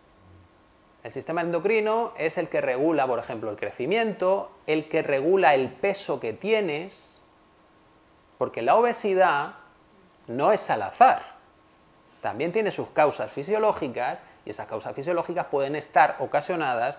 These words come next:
por traumas. Fijaos, si salimos del trauma, de repente adelgazamos.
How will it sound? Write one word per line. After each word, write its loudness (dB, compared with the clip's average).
por -8
traumas. -14
Fijaos, 0
si -10
salimos -6
del -2
trauma, 0
de 0
repente -6
adelgazamos. -4